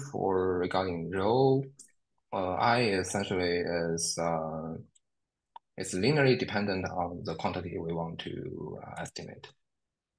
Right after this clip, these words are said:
And so therefore it's, um, for I is either one or zero, we, it suffices to estimate this quantity with, uh, additive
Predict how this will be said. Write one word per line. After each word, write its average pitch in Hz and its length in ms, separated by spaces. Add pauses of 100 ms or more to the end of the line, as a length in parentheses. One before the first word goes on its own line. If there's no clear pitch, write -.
(640)
And 92 320
so 98 480 (480)
therefore 101 460
it's, 90 260
um, 85 400 (120)
for 85 420
I 92 400
is - 160
either 85 260
one 90 240
or 87 220
zero, 123 460
we, 98 240
it 95 160
suffices 98 480
to 85 120
estimate 90 400
this 85 200
quantity 104 500
with, 85 380
uh, 85 200
additive 101 360